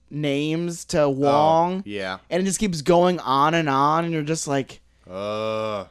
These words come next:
Speaker 2: shut up.
Speaker 1: <sighs> "Yeah, we get it."
Speaker 2: <laughs>
Speaker 1: Beyonce.
Speaker 2: Yeah.
Speaker 1: Madonna. Yeah, we get it.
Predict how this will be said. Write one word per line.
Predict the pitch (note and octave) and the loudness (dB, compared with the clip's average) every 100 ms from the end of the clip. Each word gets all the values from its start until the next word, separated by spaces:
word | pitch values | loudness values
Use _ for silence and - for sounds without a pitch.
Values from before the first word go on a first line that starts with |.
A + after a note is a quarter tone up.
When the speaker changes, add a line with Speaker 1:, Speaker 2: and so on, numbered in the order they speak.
| _ | _
Speaker 2:
shut | _ - - - F#2 | _ -8 -4 -2 -2
up. | G2 F#2+ - | -4 -6 -8
Speaker 1:
<sighs> | |
"Yeah, | D#3 F#3 F#3 D3+ A#2 A#2 - - F#3 | -2 2 4 2 0 -6 -6 -2 4
we | G3+ | 4
get | G3 G#3+ G#3 | 8 8 8
it." | - - G#3+ F3+ - | 6 0 -6 -8 -10
Speaker 2:
<laughs> | G3+ C3+ | -12 -4
Speaker 1:
Beyonce. | G3+ F#3+ F#3 F#3 F3+ F3 C#3+ B2 A2+ A2 A2 | 2 4 6 4 0 -2 -2 -2 -4 -8 -8
Speaker 2:
Yeah. | G2+ F#2+ F2 - _ _ _ _ _ _ _ | -6 -6 -6 -14 _ _ _ _ _ _ _
Speaker 1:
Madonna. | D3 E3+ E3 D#3+ D#3+ D3 | -4 0 2 2 2 2
Yeah, | C3+ E3+ E3 | 4 6 6
we | F3+ | 4
get | F#3+ G3+ G3 | 4 6 6
it. | F3+ C3 | 4 2